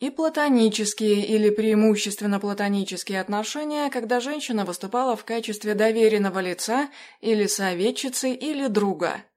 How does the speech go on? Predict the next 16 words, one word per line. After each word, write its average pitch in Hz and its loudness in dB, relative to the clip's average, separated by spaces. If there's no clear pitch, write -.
На 208 2
ранней 214 6
стадии 208 4
терапии 202 0
в - -2
течение 208 0
многих 208 2
месяцев 254 -2
на 254 2
первом 208 0
плане 285 -2
оставалась 262 -2
мощная 262 2
защита 233 0
мистера 208 0
Л 208 2